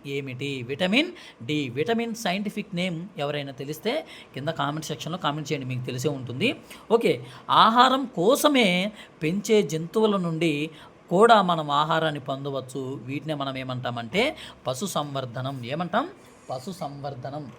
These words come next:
అని అంటాము. ఆహారం కోసమే పెంచే జంతువులని మనం ఏమంటాము? పశు సంవర్ధనం అని అంటాము. ఓకే ఫ్రెండ్స్, ఇక్కడితోటి ఈ లెసన్ థర్డ్ చాప్టర్ అనేది మనకు కంప్లీట్ అయిపోయింది. ఫోర్త్ లెసన్ most important lesson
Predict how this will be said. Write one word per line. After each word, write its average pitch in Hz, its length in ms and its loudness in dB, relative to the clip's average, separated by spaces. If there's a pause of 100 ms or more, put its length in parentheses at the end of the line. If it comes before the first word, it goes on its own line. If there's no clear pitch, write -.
అని 247 320 0 (240)
అంటాము. 123 720 -4
ఆహారం 160 600 2
కోసమే 233 440 2
పెంచే 202 520 0 (400)
జంతువులని 139 800 -4
మనం 135 240 -8
ఏమంటాము? 139 580 -4 (300)
పశు 143 220 -2
సంవర్ధనం 139 840 -4 (160)
అని 233 260 2 (240)
అంటాము. 117 540 0 (260)
ఓకే 214 220 8
ఫ్రెండ్స్, 254 340 0 (260)
ఇక్కడితోటి 190 920 6 (300)
ఈ 226 160 8
లెసన్ 180 380 4
థర్డ్ 165 440 6
చాప్టర్ 196 220 4
అనేది 160 200 -2
మనకు 147 260 -4
కంప్లీట్ 139 380 -2
అయిపోయింది. 143 500 0 (260)
ఫోర్త్ 233 320 8
లెసన్ 180 380 2
most 196 220 0
important 165 560 2
lesson 143 340 -6